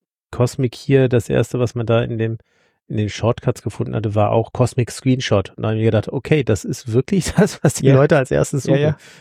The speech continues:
Speaker 2: Ja,
Speaker 1: Äh, na gut.
Speaker 2: <laughs> ja, es ist, wie gesagt, ich hab das jetzt auch gerade, <laughs> äh, ich, wir haben ja auch eine Linux-Install-Party hier vor Ort gemacht. Und das war eins der ersten Fragen, so dass ich das dann unten auch pinnen musste, das Screenshot-Tool.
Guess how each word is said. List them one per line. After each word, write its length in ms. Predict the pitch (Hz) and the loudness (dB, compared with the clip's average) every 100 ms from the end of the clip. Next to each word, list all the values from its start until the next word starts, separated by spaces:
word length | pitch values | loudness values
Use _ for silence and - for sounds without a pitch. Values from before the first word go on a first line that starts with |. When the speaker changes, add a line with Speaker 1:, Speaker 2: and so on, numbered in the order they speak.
| - - | -4 2
Speaker 2:
Ja, 300 | 185 131 135 | 4 4 2
Speaker 1:
Äh, 60 | 143 | 0
na 140 | 156 | 0
gut. 280 | 185 208 - - - | 2 0 -4 -12 -2
Speaker 2:
<laughs> 140 | 240 | 2
ja, 260 | 160 220 - - | 4 2 0 -4
es 200 | 202 - | -4 -2
ist, 300 | 240 - _ - - | -4 -4 _ -20 -12
wie 160 | 151 175 | -6 -2
gesagt, 320 | 202 185 - | 2 2 0
ich 100 | 143 | -4
hab 100 | 147 | -2
das 160 | 180 - | -2 0
jetzt 260 | 185 - | -4 0
auch 240 | 156 185 - | 0 0 -4
gerade, 400 | - 147 202 196 | 2 4 4 2
<laughs> 20 | |
äh, 100 | 175 - | -2 -2
ich, 160 | - - _ - - - - | -20 -20 _ -20 -20 -20 -10
wir 120 | 113 | -6
haben 120 | 123 | -4
ja 260 | 143 131 - | -2 -2 -2
auch 120 | 123 | -2
eine 160 | 135 139 | 0 2
Linux-Install-Party 1080 | 139 151 147 - 156 - 151 147 147 151 143 | 2 0 0 -4 -8 0 0 0 -2 -2 -2
hier 120 | 139 | -2
vor 140 | - | -2
Ort 200 | 139 151 | -4 -4
gemacht. 400 | 160 147 151 _ _ _ _ - | -2 0 -2 _ _ _ _ -14
Und 120 | 117 | -8
das 160 | 135 - | -8 0
war 140 | 135 | 0
eins 220 | - 135 - | 0 -4 -2
der 120 | 139 | 0
ersten 460 | 139 - - 143 143 | 0 -2 -8 -8 -6
Fragen, 540 | - 127 147 127 117 | 0 2 2 0 -2
so 120 | 120 | -2
dass 180 | 123 127 | 0 0
ich 80 | 131 | -2
das 180 | 131 - | -6 -6
dann 140 | 127 | -6
unten 300 | 135 135 139 | -6 -8 -6
auch 160 | 127 - | -6 -6
pinnen 300 | - 160 170 | -4 -2 0
musste, 340 | 156 160 - 151 | 0 -2 -4 -4
das 180 | 147 | -4
Screenshot-Tool. 1000 | - - 156 160 160 160 - 160 160 170 | -4 -2 -2 0 -2 -2 -2 2 4 2